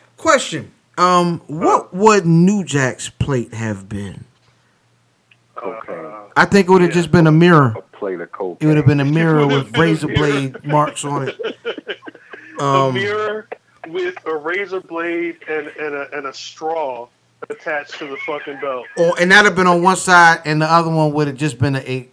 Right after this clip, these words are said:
Speaker 1: a, a Nintendo and an X-Acto knife.
Speaker 2: <laughs> This nigga, <laughs> a fucking box cutter. That's what it would have been.
Speaker 1: Absolutely.
Speaker 2: That, that nigga. Um, yeah, but she, she whooped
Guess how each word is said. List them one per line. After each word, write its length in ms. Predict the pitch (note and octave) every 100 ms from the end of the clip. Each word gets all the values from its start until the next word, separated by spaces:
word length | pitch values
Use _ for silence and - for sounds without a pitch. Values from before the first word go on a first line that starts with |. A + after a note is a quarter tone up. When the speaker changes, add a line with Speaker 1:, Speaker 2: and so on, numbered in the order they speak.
| B2
Speaker 1:
a, 280 | A#2+ A#2 B2 B2
a 80 | -
Nintendo 640 | B2 B2 - E3 D3 C#3+ C3
and 100 | C3
an 100 | B2
X-Acto 540 | A2 A#2 C3 B2+ A#2+
knife. 300 | A2+ A2+ G2+ _ _ _
Speaker 2:
<laughs> 280 | _ _ -
This 400 | - D4+ - C#4+
nigga, 340 | A#3+ - A3+ - - G4 - F4+ - E4+ _
<laughs> 640 | D#4+ - C4 - - F#4+
a 80 | A3
fucking 480 | G3+ - - F#3 E3
box 360 | D#3+ D#3 E3 -
cutter. 420 | D3 B2+ A#2 A#2+ -
That's 240 | D#3 E3+
what 100 | C#3
it 120 | C3 C3
would 80 |
have 140 | A#2+ A2+
been. 160 | A#2+ A#2+ C3
Speaker 1:
Absolutely. 720 | A#2 B2+ B2 A#2+ A2+ A2+ A2+ - -
Speaker 2:
That, 220 | C#3 B2+ _ C3+
that 260 | C#3 C3+ B2+
nigga. 420 | B2 A#2 A2+ A2+ _ _ _ -
Um, 160 | F#3 G#3
yeah, 180 | G3+ G#3+
but 160 | E3 D#3+
she, 260 | - G#3+ A3
she 240 | - A3
whooped 460 | F#3+ F3+ F3+ _